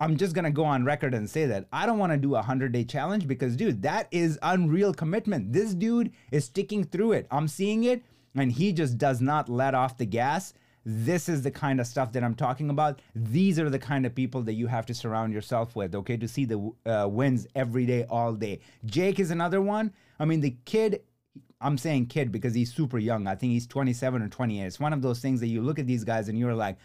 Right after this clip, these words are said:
"What the hell, man? Why did I waste so much time?" Look at them, like, hitting home runs all day, every day. This dude,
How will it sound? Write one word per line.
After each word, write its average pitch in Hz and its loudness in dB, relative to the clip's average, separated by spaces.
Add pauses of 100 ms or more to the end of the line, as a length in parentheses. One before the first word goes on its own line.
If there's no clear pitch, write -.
(120)
"What 185 -4
the 214 0
hell, 202 0
man? 151 0
Why 165 0
did 220 0
I 151 2
waste 175 2
so 151 0
much 104 -2
time?" 127 0
Look 185 0
at 160 0
them, 185 0
like, 110 -2 (280)
hitting 165 -2
home 160 2
runs 143 2
all 151 2
day, 147 2
every 151 0
day. 90 -6 (920)
This 196 0
dude, 175 2